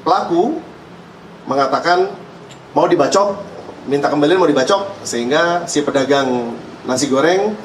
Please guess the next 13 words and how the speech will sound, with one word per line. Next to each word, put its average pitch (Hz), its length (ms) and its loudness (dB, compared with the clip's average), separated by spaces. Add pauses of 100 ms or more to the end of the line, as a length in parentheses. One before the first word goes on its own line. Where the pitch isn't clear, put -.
(160)
tidak 139 240 4
berani 147 240 4
untuk 156 240 2
minta 131 240 -2
kembalian 135 640 2 (400)
dan 165 480 2 (640)
yang 135 160 0
bersangkutan 139 480 0
naik 143 240 0 (480)
motor 185 400 2
dan 143 220 -2 (100)
meninggalkan 123 400 2
tempat. 110 300 -2